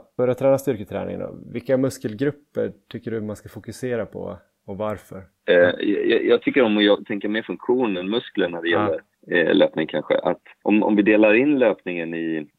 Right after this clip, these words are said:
Speaker 2: alltså väldigt generellt och grovt nu då, så tänker jag att, att, eh, du, du måste ha kraft i benen, om vi tänker ren vertikal kraft,
Speaker 1: Mm.
Speaker 2: i att kunna, kunna motstå gravitationen och kraften neråt. Får inte falla ihop i varje steg.
Speaker 1: Just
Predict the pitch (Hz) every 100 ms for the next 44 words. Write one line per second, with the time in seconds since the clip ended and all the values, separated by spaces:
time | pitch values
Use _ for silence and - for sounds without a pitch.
0 | _ - 98 92 85 - 92 90 90 107
1 | 98 87 82 107 107 - 76 78 78 -
2 | 85 78 80 76 _ _ - - - -
3 | 85 87 82 - 90 101 98 - 95 98
4 | 120 123 135 - 85 117 123 92 73 95
5 | 110 98 92 - - 90 85 113 95 87
6 | - - 110 113 87 - - _ _ _
7 | 101 90 - 82 78 78 _ _ _ _
8 | - 98 92 101 104 82 - - 123 110
9 | 90 82 - 80 117 110 92 78 76 113
10 | - 92 98 - 82 95 92 76 - _
11 | _ _ - 104 95 85 80 87 107 -
12 | 80 76 - - - _ _ - 90